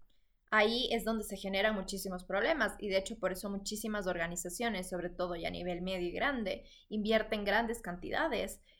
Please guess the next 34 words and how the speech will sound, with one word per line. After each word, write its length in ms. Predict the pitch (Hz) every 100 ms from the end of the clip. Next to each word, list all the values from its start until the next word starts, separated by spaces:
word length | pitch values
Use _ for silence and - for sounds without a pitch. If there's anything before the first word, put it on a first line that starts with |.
| _
en 340 | 202 208 214 214
temas 280 | 190 190
de 80 | 208
capacitaciones 1000 | 226 196 196 208 220 214 208 196 196 190
y 120 | 196 202
charlas 520 | 208 180 180 185 180
y 120 | 165
cosas 300 | - 185 202
de 60 | 180
este 180 | 190 -
tipo 380 | 226 220 180 -
para 260 | 175 190
sus 300 | 190 - 214
colaboradores, 800 | - 196 170 156 147 233 202 185
para 220 | - 175
el 80 | 165
equipo 360 | 165 202 208 196
de 100 | 180
trabajo, 600 | - 190 247 - 180 - - - -
porque 240 | 240 247
obviamente, 800 | 254 277 277 226 226 254 269 - -
eh, 420 | 196 180 175 196 - -
el 180 | 214 220
éxito 380 | 240 269 - 226
de 100 | 180
la 60 |
empresa 400 | 170 - 208 226
depende 500 | 202 - 247 320 269
del 260 | 208 208 202
desenvolvimiento 840 | 202 202 185 180 180 180 208 233
de 120 | 233
las 140 | 175 -
personas, 580 | - - 240 220 - -
¿verdad? 400 | - 95 -